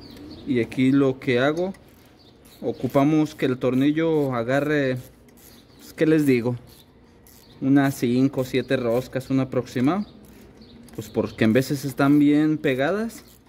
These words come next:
Y pues para que no se nos vaya, pues, a barrer o el tornillo o nuestra polea. Entonces, como ven ahí ya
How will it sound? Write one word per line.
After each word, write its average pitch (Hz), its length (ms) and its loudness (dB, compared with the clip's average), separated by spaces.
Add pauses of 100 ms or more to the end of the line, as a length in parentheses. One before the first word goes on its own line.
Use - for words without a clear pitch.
(460)
Y 113 120 -6
pues - 180 -12
para 110 200 2
que 117 100 -2
no 117 100 2
se 127 140 -4
nos 123 100 0
vaya, 117 560 0
pues, - 160 -10
a 113 60 0
barrer 113 360 0
o 127 120 0
el 107 100 -2
tornillo 160 480 0 (500)
o 117 80 -4
nuestra 110 360 -2
polea. 95 240 0
Entonces, 117 480 -4 (680)
como 104 180 0
ven 123 180 6
ahí 131 260 2
ya 123 460 -2